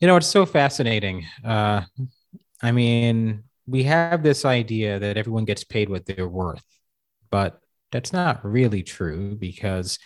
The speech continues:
you could put, you know, Mayim Bialik from Blossom alongside Jim Nantz and it wouldn't make a difference in the ratings, right?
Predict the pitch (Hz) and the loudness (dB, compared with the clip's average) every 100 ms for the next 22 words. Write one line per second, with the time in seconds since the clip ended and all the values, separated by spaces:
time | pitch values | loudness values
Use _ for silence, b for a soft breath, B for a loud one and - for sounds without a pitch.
0 | b b b _ _ 117 123 113 113 123 | b b b _ _ -2 2 -2 2 0
1 | - - 120 113 98 90 87 98 107 113 | 0 -4 -2 -2 -2 -4 -4 -2 0 2
2 | 110 101 95 101 98 98 107 95 82 - | 2 0 -2 -2 0 0 0 -2 -6 -8
3 | 101 90 95 107 107 - 95 87 87 - | -8 -4 -2 -2 -2 -4 -6 -6 -8 -12
4 | - 101 101 95 - 104 92 - 101 95 | -8 -4 -2 -4 -4 -4 -4 -4 -2 0
5 | 107 95 98 87 98 95 92 98 101 107 | 0 -2 -4 -4 -6 -6 -8 -6 -6 -6
6 | 87 80 - 92 95 95 98 143 - - | -8 -10 -10 -8 -6 -6 -8 -10 -12 -10
7 | 90 - | -10 -10